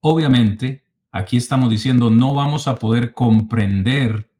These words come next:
a Dios en toda su esencia y en todo lo que es e-, Él, porque nadie tiene esa capacidad, únicamente el Espíritu.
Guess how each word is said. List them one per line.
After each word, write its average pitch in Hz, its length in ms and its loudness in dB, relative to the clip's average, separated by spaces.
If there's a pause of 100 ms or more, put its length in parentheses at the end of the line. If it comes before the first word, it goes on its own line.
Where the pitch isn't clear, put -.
(320)
a 98 160 -2
Dios 120 460 0
en 98 180 -4
toda 123 240 0
su 107 200 -4
esencia 101 880 -4
y 107 160 -2
en 101 220 -2
todo 139 240 -2
lo 117 160 0
que 107 240 -2
es 107 220 -6
e-, 131 300 -4 (360)
Él, 120 300 0
porque 104 320 -6
nadie 104 640 -2 (380)
tiene 117 220 2
esa 120 200 -4
capacidad, 104 640 -4
únicamente 110 640 0
el 87 80 -6
Espíritu. - 640 -4